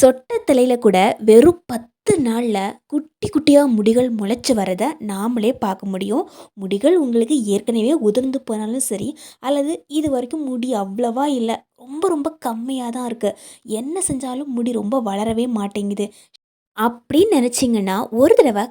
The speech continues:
கண்டிப்பா இந்த மாதிரி செஞ்சு பாருங்க. உங்க friends and ஃபேமிலில யாருக்காவது ஏற்கனவே நிறைய முடி இருந்து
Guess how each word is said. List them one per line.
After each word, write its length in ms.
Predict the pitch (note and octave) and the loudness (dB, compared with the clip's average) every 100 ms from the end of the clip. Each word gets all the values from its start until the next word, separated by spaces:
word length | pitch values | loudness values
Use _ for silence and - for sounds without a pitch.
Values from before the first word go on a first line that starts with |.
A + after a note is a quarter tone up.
| _ | _
கண்டிப்பா 440 | B3 C4 - B3 | -8 -6 -4 -2
இந்த 380 | C4 G3+ C4+ F4+ | -2 -2 -2 -2
மாதிரி 300 | B3 G3 C4+ - | -2 -2 0 0
செஞ்சு 160 | G3 F#3+ | 0 -4
பாருங்க. 380 | F#3+ F#3 F#3+ F#3 | -6 -8 -8 -8
உங்க 320 | G#3+ D4+ A#4 - | -4 -2 -2 0
friends 200 | D#4 D#4 | 0 0
and 140 | C#4+ | -2
ஃபேமிலில 540 | B3+ A3+ A3 G#3 G3 - | -4 -2 -2 -2 -4 -4
யாருக்காவது 760 | A3 G#3 D4+ D4+ G#3+ G3 A#3+ | -6 -2 -4 -2 -6 -4 -6
ஏற்கனவே 540 | A3 A#3 C#4 D#4 A#3 D4+ | -6 -8 -6 -6 -4 -4
நிறைய 380 | A#3 G3 B3+ D#4 | -4 -4 -2 -2
முடி 380 | G#3 G#3+ C#4+ | -2 -2 -4
இருந்து 440 | A3+ A3 A3 G3 | -2 -2 -2 -4